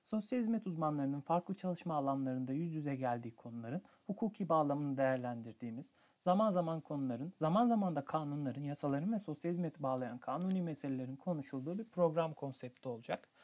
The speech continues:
Bugün de mevzuatın boşanma, boşanmada çocuğun vekaleti ve nafakanın hukuki bağlamı konulu ilk bölümünü kaydediyoruz.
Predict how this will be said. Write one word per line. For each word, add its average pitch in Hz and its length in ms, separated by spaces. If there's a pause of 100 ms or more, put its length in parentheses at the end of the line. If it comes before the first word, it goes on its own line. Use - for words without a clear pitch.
(460)
Bugün 240 260
de 226 80
mevzuatın 202 760 (140)
boşanma, 196 480 (100)
boşanmada 165 500
çocuğun 151 380
vekaleti 147 600
ve 220 160
nafakanın 185 520
hukuki 156 440
bağlamı 139 380
konulu 185 280
ilk 208 180
bölümünü 127 340
kaydediyoruz. 123 720